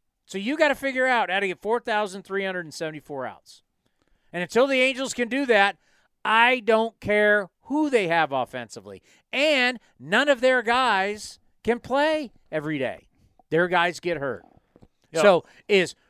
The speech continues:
Speaker 1: Rendon magically gonna become Cal Ripken?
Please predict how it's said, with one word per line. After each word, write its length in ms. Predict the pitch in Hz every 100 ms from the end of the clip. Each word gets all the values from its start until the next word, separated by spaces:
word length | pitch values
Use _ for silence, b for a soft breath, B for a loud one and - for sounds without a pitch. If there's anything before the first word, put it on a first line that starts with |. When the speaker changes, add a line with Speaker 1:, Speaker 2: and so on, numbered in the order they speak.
| _
Speaker 1:
Rendon 560 | 139 196 208 175 196 226
magically 800 | 214 226 208 226 208 233 233 233 - b
gonna 160 | 202 226
become 340 | 233 220 240
Cal 260 | 196 233 233
Ripken? 500 | 240 226 262 277